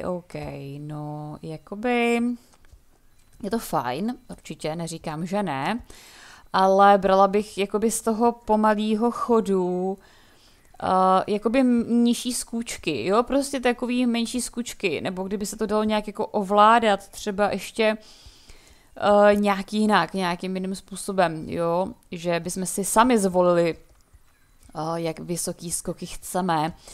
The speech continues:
protože, já nevím, <laughs> ono to je, mně se strašně nelíbí, že ti koně skáčou všichni stejně vysoko a potom, když prostě si chcete udělat nějakou hezkou fotku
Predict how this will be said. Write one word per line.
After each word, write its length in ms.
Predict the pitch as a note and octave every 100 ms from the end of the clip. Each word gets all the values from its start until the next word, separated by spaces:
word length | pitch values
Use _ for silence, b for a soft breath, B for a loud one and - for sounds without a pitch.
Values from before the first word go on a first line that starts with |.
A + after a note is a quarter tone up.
| B B B -
protože, 920 | G#3+ G#3 G#3 G#3 G3 G#3 G3 G3 - - B B B B B -
já 60 | A3
nevím, 240 | G#3 G3
<laughs> 260 | - - -
ono 100 | - -
to 140 | -
je, 80 | G3+ - _ B B B B
mně 100 | B3
se 100 | B3+
strašně 420 | C4+ A3+ A3+ A#3 A#3
nelíbí, 260 | A#3 G#3+
že 100 | A#3
ti 140 | A3 A3+
koně 320 | A3+ G#3 G#3
skáčou 480 | - G3+ G3+ A#3 A3
všichni 340 | - G3+ G#3+
stejně 340 | - G#3 G#3
vysoko 600 | F#3+ F#3+ F#3 E3+ F#3+ F#3 F#3 B B B B -
a 240 | F3+ E3+
potom, 340 | F3 F#3 F#3+ F#3+
když 240 | F3+ F#3+
prostě 440 | - F#3 - G3 F#3+
si 140 | G#3+
chcete 300 | - F3 G3
udělat 240 | F#3+ F#3+
nějakou 260 | F#3+ F3+ G3
hezkou 340 | F#3+ F3+ G#3
fotku 520 | G3+ - F3+ - G3+